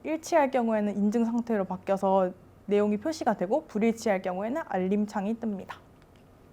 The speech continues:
그 다음에는 백엔드 조회 에이피아이인데요. 공개 질문과 비공개 질문을 구분을 해놓은 코드고요. 그 다음에 비밀번호 검증 에이피아이고 파라미터에 이제 비밀번호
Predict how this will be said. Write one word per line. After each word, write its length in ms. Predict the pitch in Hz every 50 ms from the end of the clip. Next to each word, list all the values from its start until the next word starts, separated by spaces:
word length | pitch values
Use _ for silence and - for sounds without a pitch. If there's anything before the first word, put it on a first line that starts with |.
| - - - - - - - - - - - - - - - - - - - - - - -
그 100 | - 240
다음에는 560 | 240 226 220 220 220 214 208 208 208 214 226
백엔드 460 | - 330 370 381 349 320 302 269 240
조회 300 | 233 - 226 226 226 202
에이피아이인데요. 920 | 175 175 180 180 185 - - 208 185 170 165 160 165 180 - 208 226 208 - - - - - - - - - - -
공개 340 | - - 240 226 226 247 247
질문과 400 | 233 247 226 214 208 202 196 185
비공개 420 | 185 - 220 208 226 220 220 208
질문을 440 | 196 196 202 196 190 185 185 180 175
구분을 600 | 175 - - 190 196 196 190 190 190 185 180 - -
해놓은 500 | 240 269 277 277 262 247 233 214 214 214
코드고요. 540 | - 277 226 - 190 175 - 175 175 - - - - - - - - - - - - - - - - - - - - - - - - - - - - - - - - - - - - -
그 60 | 214
다음에 260 | 208 190 185 190 190
비밀번호 480 | 190 - 220 233 240 240 226 220 208 202
검증 400 | - 214 208 208 202 214 214 190
에이피아이고 800 | 175 175 180 185 - - 208 185 175 175 - - 320 349 370 - - - - - - - - - - -
파라미터에 720 | - - 370 381 381 359 311 262 - - 240 240 285 311 311
이제 240 | - 202 - 185 175
비밀번호 680 | 170 - 233 226 240 240 233 226 220 214 214 202 190